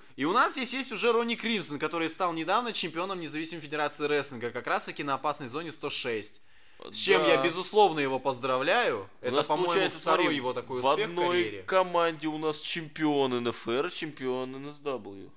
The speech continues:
Speaker 1: Ну, слушай, это уже придаёт... э,
Speaker 2: Это
Speaker 1: дос-
Speaker 2: такой статус вообще, вес придаёт команде, просто вообще... Просто, блин, я
Speaker 1: Это
Speaker 2: даже
Speaker 1: такой вес придаёт...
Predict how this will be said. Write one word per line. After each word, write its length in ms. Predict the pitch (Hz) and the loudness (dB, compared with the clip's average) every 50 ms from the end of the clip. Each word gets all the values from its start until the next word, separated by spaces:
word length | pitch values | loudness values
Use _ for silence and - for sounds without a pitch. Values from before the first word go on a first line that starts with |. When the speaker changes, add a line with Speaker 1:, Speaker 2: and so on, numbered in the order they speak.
| - - | -16 -12
Speaker 1:
Ну, 160 | 135 156 180 170 | -8 -8 -6 -6
слушай, 440 | - - 214 196 - - 165 160 | -6 -6 -4 -2 0 0 2 0
это 140 | 160 156 160 | 0 -2 -4
уже 260 | 165 165 156 175 190 | -6 -4 -4 -2 -4
придаёт... 560 | - 160 147 135 131 135 139 143 139 131 - - | -4 -4 -6 -4 -4 -2 -2 -2 -2 -4 -6 -8
э, 440 | 127 123 120 120 120 120 117 113 110 - | -8 -6 -6 -4 -4 -4 -6 -4 -2 -2
Speaker 2:
Это 200 | 117 120 120 139 | 0 0 0 0
Speaker 1:
дос- 80 | 135 | 0
Speaker 2:
такой 360 | - 170 - - 180 190 175 | -2 -2 -2 0 2 2 2
статус 520 | 170 - - - 226 202 180 160 160 143 160 | 2 2 2 6 8 8 8 6 4 0 -2
вообще, 260 | 165 147 - - 160 | -2 -2 -4 -4 -6
вес 260 | 139 139 170 170 - | -2 0 0 0 0
придаёт 380 | - - 156 139 143 147 143 143 | -2 -6 -4 0 0 0 0 0
команде, 420 | - 147 143 147 151 156 147 127 120 | -2 -2 -2 0 -2 -2 -4 -6 -8
просто 360 | - 110 123 123 - - 127 | -8 -8 -10 -10 -8 -8 -6
вообще... 480 | 117 113 113 120 - - - 110 98 - - - - - - - - - - - - - - - - - - - - - - - - - - - - - - - - - - - - - - - - - - - - - - - - | -6 -6 -6 -6 -8 -6 -6 -6 -6 -8 -10 -16 -20 -20 -20 -20 -20 -20 -20 -20 -20 -6 -4 -4 -4 -4 -8 -20 -20 -20 -20 -20 -20 -20 -20 -20 -20 -20 -20 -20 -20 -20 -20 -20 -20 -20 -20 -20 -20 -20 -20 -20 -20 -20 -20 -18 -16
Просто, 360 | 101 98 - - - 98 98 98 95 98 104 104 - - | -16 -16 -14 -14 -14 -14 -14 -14 -16 -18 -20 -18 -8 -4
блин, 340 | 107 107 107 104 104 101 101 | -2 -2 0 -2 -4 -6 -6
я 60 | 104 | -8
Speaker 1:
Это 100 | 104 110 | -6 -4
Speaker 2:
даже 100 | 107 95 | -4 -2
Speaker 1:
такой 320 | 98 98 - - 202 196 | -2 -2 -2 -2 -2 -2
вес 220 | 185 196 196 185 - - - | -2 -2 -4 -4 -6 -8 -10
придаёт... 280 | 180 185 180 196 190 | -10 -8 -8 -8 -10